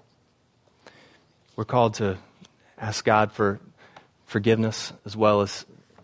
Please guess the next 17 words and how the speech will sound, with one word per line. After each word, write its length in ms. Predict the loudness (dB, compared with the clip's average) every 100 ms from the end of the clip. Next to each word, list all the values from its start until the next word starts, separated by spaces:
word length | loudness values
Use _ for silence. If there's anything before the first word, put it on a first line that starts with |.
| _ _ _ _ _ _
the 100 | -8
ability 380 | -2 2 2 0
to 80 | -2
forgive 320 | -2 -2 -2
others. 380 | -4 -8 -12 -14 _ _ _ _ _ _ _ _ _ _ _ -20 -20 -20 -20 _ _ 0
Asking. 420 | 0 0 -6 -10 -14 _ _ _ _ -20 -20 -10 2
Lastly 440 | 4 4 2 2
here, 340 | 6 4 2 -4 -20 -20 _
uh, 160 | 2 4
attacking, 580 | 4 4 6 6 2 -2 -4 _
'cause 140 | -4 -2
I 60 |
couldn't 240 | 2 0 2
think 140 | 2
of 80 | 4
another 280 | 4 6 6
A. 340 | 8 6 4